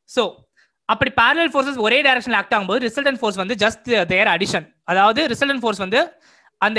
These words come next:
எல்லா ஃபோர்ஸையும் ஆட் பண்ணா உங்களுக்கு கிடைச்சிரும். அதாவது, இப்ப பாத்தீங்கன்னா, த்ரீ நியூட்டன், செவன் நியூட்டன் வந்து சேம் டைரக்ஷன்ல பேரலல் ஆக்ட் ஆகுதுன்னா, என்னோட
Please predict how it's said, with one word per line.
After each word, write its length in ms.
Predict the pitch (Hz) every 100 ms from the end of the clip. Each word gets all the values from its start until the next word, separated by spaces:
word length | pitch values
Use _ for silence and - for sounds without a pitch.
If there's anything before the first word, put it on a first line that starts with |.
| 208
எல்லா 160 | 262 285
ஃபோர்ஸையும் 420 | 254 233 262 - 185 220
ஆட் 160 | 285 -
பண்ணா 220 | 247 226 269
உங்களுக்கு 240 | 233 185 180
கிடைச்சிரும். 320 | 165 170 151 _ _ _ _ _ _ _ _ _ _ _ 202
அதாவது, 220 | 240 277
இப்ப 100 | 254 233
பாத்தீங்கன்னா, 340 | 226 226 220 180 - - - _ _ _ _ _ _ _ _ _ _ _ _ -
த்ரீ 120 | 269 277 269
நியூட்டன், 380 | 254 254 262 277 _ _ _ _ _ _ _ _ _ _ _ _ -
செவன் 320 | 233 233 262 240
நியூட்டன் 340 | 233 240 247 254
வந்து 200 | 190 196 240 -
சேம் 200 | 240 277 247
டைரக்ஷன்ல 380 | 214 208 226 240
பேரலல் 280 | 208 233 233
ஆக்ட் 160 | 185 185
ஆகுதுன்னா, 300 | 170 170 180 214 - _ _ _ 196
என்னோட 220 | 220